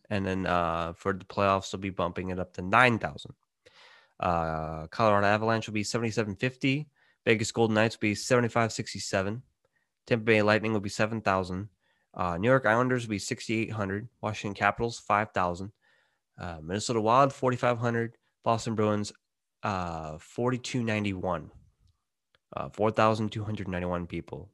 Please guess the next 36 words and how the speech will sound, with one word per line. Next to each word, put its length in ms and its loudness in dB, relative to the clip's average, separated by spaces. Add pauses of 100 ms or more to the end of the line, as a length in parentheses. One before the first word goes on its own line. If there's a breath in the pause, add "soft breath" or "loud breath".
(120)
they'll 240 0
allow 280 2
in 60 -4
the 60 -6
building. 380 -8 (1160)
Uh, 320 -2 (100)
and 180 -2
that's 240 4 (120)
all 280 8
of 280 4
the 400 4 (120)
teams 360 2
that 120 6
will 220 4
be 180 0
allowing 480 6
people 260 -2
in 60 0
the 80 -2
stands 400 0
because 560 0 (120)
Canada 360 6
being 240 4
Canada, 480 4 (600 soft breath)
um, 640 -4 (720)
take 180 2
it 80 6
either 220 6
way. 300 4 (280)
You 100 -8
know, 220 -2
it's 180 -8
your, 160 -4
it's 220 -12
your 120 0
right. 340 2